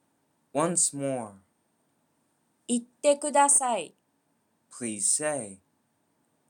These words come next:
Speaker 2: 英語。
Speaker 1: English language.
Speaker 2: 英語で。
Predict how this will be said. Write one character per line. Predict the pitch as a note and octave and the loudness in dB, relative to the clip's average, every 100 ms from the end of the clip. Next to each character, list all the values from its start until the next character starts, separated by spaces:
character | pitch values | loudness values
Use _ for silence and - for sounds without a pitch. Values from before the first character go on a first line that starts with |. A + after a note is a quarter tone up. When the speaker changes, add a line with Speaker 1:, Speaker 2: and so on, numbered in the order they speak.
| _ _ _ _ _ | _ _ _ _ _
Speaker 2:
英 | A#3+ C#4+ D4+ C#4+ | 2 2 2 2
語。 | C#4 C#4 C4 - _ _ _ _ _ _ _ _ | 4 4 4 -4 _ _ _ _ _ _ _ _
Speaker 1:
English | C#3 D3+ D#3 D#3 D#3 - - | -4 -4 -4 -4 -6 -10 -8
language. | A#2+ A#2+ A2 F#2+ G2 _ - _ _ _ _ _ _ _ _ _ _ _ _ _ _ _ - | -8 -8 -10 -16 -20 _ -20 _ _ _ _ _ _ _ _ _ _ _ _ _ _ _ 0
Speaker 2:
英 | A#3+ D4 D4+ | 2 2 -2
語 | B3+ D4 | 2 4
で。 | C4+ C4 - | 4 2 0